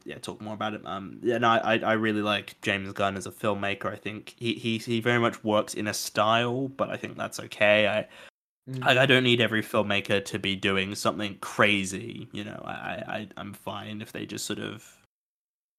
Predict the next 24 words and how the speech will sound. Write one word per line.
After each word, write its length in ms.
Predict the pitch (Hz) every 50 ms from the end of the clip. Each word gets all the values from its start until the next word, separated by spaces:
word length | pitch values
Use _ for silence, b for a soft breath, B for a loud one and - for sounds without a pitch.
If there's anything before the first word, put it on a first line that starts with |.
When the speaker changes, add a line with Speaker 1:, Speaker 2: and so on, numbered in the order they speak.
| _ _ _ _ _ _ _ _ _ _ _ _ _ _ _ _ -
Speaker 1:
go 200 | 110 104 98 98
along 460 | 95 95 95 95 95 92 95 92 95
and 340 | 95 - - - - 107 104 b b b b b b _ _ _ _ _ _ _ -
just 180 | - 104 - -
make 240 | 104 95 95 - -
what 100 | 98 -
they 140 | - 104
make, 460 | 101 101 101 101 104 104 - - - 117
you 80 | 107
know, 240 | 98 104 113 110 107
and, 160 | 107 110 107 - -
and 180 | - 107 104
James 220 | 104 110 107 101 107
Gunn 180 | - 110 104
got 140 | 101 104 101
his 140 | 101 98 98
career 260 | - - 110 104 98
started 340 | - - 110 101 101 104 113
in 200 | 123 120 113 110
Troma 760 | - - - 123 110 110 113 113 113 110 110 110 107 110 117 - -
films, 880 | - - - 113 110 110 107 110 107 104 104 107 104 104 107 - - - _ _ _ _ _ _ _ _ _ _ _ _ _ _ _ _ _ _ _ _ _
which 200 | - 120 117 -
I'm 200 | 104 104 107 110
not 180 | 113 107 95